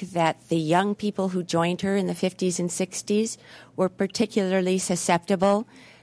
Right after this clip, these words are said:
to that kind of emotional reaction to her. And, um, I think they didn't go away. They were told not to read certain things.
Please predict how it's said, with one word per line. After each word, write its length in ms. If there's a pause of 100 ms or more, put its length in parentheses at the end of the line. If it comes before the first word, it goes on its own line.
to 160
that 180
kind 240
of 60
emotional 680
reaction 560 (380)
to 180
her. 240 (460)
And, 560
um, 480 (440)
I 100
think 240
they 120
didn't 400
go 220
away. 580 (480)
They 100
were 120
told 280
not 240
to 100
read 340
certain 320
things. 600